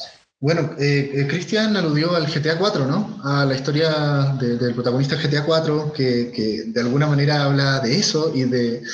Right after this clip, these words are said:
y es una crítica al sueño americano, finalmente, ¿no? Eh, entonces, ¿qué pasa cuando tú realmente entiendes G T A, por ejemplo, ¿no? Eh, cuando tú entiendes lo que planteó el, el compañero, digamos, ¿no? Eh, de, oye, esto es una crítica a,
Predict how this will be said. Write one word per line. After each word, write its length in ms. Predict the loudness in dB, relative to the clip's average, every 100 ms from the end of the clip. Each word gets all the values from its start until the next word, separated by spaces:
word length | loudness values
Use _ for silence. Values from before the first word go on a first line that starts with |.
| -12 -2
y 80 |
es 60 | 0
una 200 | 2 2
crítica 300 | 2 0 0
al 60 | 0
sueño 220 | 2 2
americano, 380 | 2 0 0 -2
finalmente, 520 | 0 0 2 2 0
¿no? 320 | -2 -4 -8 -18 -20 _ _ -8 -6 -2
Eh, 540 | 0 2 0 -2 -6 -12 -16 -4
entonces, 380 | 0 2 0 0
¿qué 100 | 0
pasa 280 | 0 0 2
cuando 240 | 2 2
tú 120 | 2
realmente 420 | 2 2 2 2 0
entiendes 460 | 0 0 0 0 -2
G 100 | -4
T 100 | -4
A, 300 | -4 -8 -8
por 120 | -4 -2
ejemplo, 580 | 0 0 -2 -8 -14 -14
¿no? 540 | -4 0 0 -4 -12 -18 _ _ _ _ _
Eh, 180 | -2 0
cuando 240 | 0 0
tú 80 | 0
entiendes 720 | -2 0 0 0 0 -4 -8
lo 180 | -2 -2
que 140 | 0 -2
planteó 880 | -2 -2 0 2 2 0 0 0
el, 160 | 0 -2
el 160 | -4 -2
compañero, 420 | -2 0 0 0
digamos, 300 | 0 -2 0
¿no? 260 | 0 2
Eh, 200 | 0 0 -2 -2
de, 360 | 0 0 -2
oye, 240 | -4 0 2
esto 200 | 2 2
es 40 |
una 140 | 0 2
crítica 760 | 2 2 2 2 2 2 0
a, 460 | 0 0 0 -4